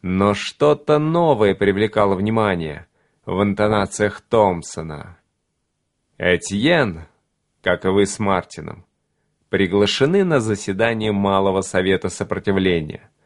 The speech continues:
которое должно состояться в другое время и в другом месте. Гамбит Этьена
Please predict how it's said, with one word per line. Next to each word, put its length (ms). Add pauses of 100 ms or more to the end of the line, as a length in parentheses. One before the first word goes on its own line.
(380)
которое 720
должно 440
состояться 840
в 80
другое 400
время 680 (400)
и 240
в 100
другом 420
месте. 760 (880)
Гамбит 580
Этьена 840